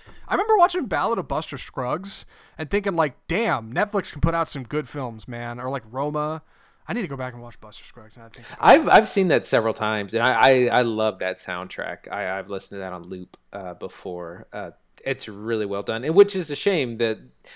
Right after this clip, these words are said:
Speaker 2: Netflix is, it's possible for them to make great films. They just, they're at a quantity over quality kind of situation.
Speaker 1: Yeah, it's a little like Blumhouse, right? Productions with their horror films. Like, every once in a while they put out a killer one, like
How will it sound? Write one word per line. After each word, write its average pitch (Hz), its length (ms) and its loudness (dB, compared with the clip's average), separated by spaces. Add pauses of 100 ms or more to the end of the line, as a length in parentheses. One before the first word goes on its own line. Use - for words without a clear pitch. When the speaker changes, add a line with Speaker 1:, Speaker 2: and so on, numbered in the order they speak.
(200)
Speaker 2:
Netflix 170 520 2
is, 117 100 -10
it's 123 220 -6
possible 160 560 2
for 107 160 -10
them 107 160 -6
to - 140 -20
make 113 380 -6
great 95 360 -10
films. 98 640 -10 (420)
They 120 140 2
just, 117 320 -10
they're 123 260 6
at 123 160 2
a 120 60 -2
quantity 135 580 0
over 104 160 -2
quality 92 560 -6
kind 92 240 -12
of 90 260 -16 (160)
situation. - 680 -16 (380)
Speaker 1:
Yeah, 151 200 -2
it's 151 100 -4
a 180 60 -4
little 190 200 0
like 143 180 0
Blumhouse, 139 680 -4
right? 135 320 -4
Productions 127 560 -6
with 123 80 -12
their 127 120 -6
horror 131 280 -4
films. 139 340 -8
Like, 135 140 -10
every 165 220 0
once 139 220 -2
in 139 40 -4
a - 20 -2
while 120 100 -2
they 117 80 -6
put 131 140 -2
out 120 120 -2
a 101 60 -14
killer 127 440 -8
one, 110 400 -10
like 117 360 -12